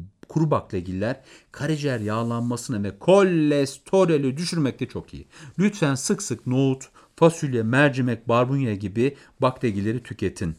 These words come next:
E, kırmızı renkli meyve sebzeler de bunu yapıyor ve bol da su içiyoruz. Peki hocam bize bitkisel bir kür söylemeyecek misiniz? Yani bu karaciğerdeki yağlanma için bize bir şey söyleyin derseniz benim iki tane çok şık ve çok güzel kürüm var.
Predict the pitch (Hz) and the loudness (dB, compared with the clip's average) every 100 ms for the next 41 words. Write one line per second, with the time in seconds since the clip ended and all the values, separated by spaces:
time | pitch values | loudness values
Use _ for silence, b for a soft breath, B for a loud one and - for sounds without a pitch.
0 | B B B B 117 113 - 208 202 165 | B B B B 0 0 2 2 4 4
1 | 170 160 147 139 135 131 127 113 113 107 | 2 2 2 2 2 0 -2 -2 2 2
2 | 95 95 95 98 95 92 147 123 95 101 | 2 -2 -2 0 0 -2 -2 -2 0 2
3 | 107 95 117 - 98 - - 85 - 220 | 2 0 -6 -6 -8 -8 -8 -8 -2 -2
4 | 220 165 143 135 131 B B B 151 160 | 2 4 4 2 0 B B B 2 6
5 | 208 165 113 B B 147 165 220 160 180 | 6 6 0 B B -2 2 2 0 -6
6 | - 170 208 202 165 180 160 - 175 - | -6 -2 0 0 0 -2 -4 -4 -6 -2
7 | 165 170 196 214 196 143 139 - 113 - | 2 2 4 4 4 4 4 2 -2 0
8 | 107 98 85 B 156 123 156 175 170 175 | 0 0 -2 B -12 0 4 4 2 4
9 | 170 170 156 175 175 170 151 135 151 165 | 6 6 6 4 4 -2 2 4 6 4
10 | 170 170 156 - 151 139 160 175 151 165 | 4 2 0 0 -2 0 -2 0 2 0
11 | 156 190 185 170 151 139 131 135 165 175 | 2 6 6 6 4 4 2 2 2 0
12 | - 151 170 B B 156 135 160 165 165 | 2 2 2 B B -4 0 2 0 -2
13 | 208 143 127 131 - 185 - - - 165 | -2 -2 0 -2 2 0 0 -8 -4 -2
14 | - 131 - 165 - 120 123 127 - 120 | 0 -4 -2 -4 -4 -4 0 0 0 -2
15 | 107 98 82 78 | 0 0 -2 -6